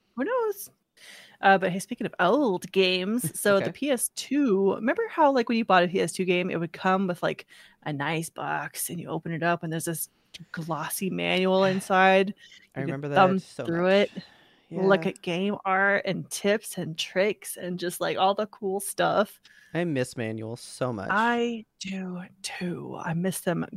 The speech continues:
Speaker 1: greatly.
Speaker 2: I know.
Speaker 1: So there's this games preservationist, uh, who goes about on the internet. His name is Kirkland. It's just one guy.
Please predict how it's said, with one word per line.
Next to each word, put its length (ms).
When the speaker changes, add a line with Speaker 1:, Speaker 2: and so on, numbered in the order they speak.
Speaker 1:
greatly. 680
Speaker 2:
I 240
know. 120
Speaker 1:
So 380
there's 160
this 100
games 260
preservationist, 760
uh, 220
who 400
goes 200
about 200
on 60
the 80
internet. 340
His 160
name 140
is 80
Kirkland. 560
It's 140
just 180
one 240
guy. 440